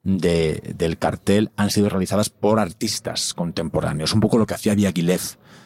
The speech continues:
con sus ballets rusos, en los que todo formaba parte de la misma identidad cultural. Hemos querido replicarlo y también, de alguna manera, como hacía Federico García Lorca a partir del año veintinueve con su barraca,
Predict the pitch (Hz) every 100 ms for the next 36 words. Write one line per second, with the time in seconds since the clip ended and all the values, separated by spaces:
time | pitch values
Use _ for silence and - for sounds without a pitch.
0 | _ _ _ - 87 82 87 78 80 92
1 | - 87 78 113 113 107 107 - 90 -
2 | 220 180 - _ _ _ _ _ _ _
3 | - 92 92 98 95 98 104 92 92 98
4 | 101 95 92 95 95 - 95 92 101 107
5 | 101 - 98 104 104 101 92 90 104 104
6 | 107 110 - 85 85 101 98 - _ _
7 | - _ 95 85 80 95 87 92 95 101
8 | - - - _ _ - 82 78 - 90
9 | 87 - 90 87 95 85 87 - 92 87
10 | 95 - 90 85 80 _ - 80 78 -
11 | 90 92 92 85 87 90 90 80 - _
12 | - - - - - 87 87 87 85 87
13 | 95 - 92 85 - 85 78 76 - -
14 | - 104 - -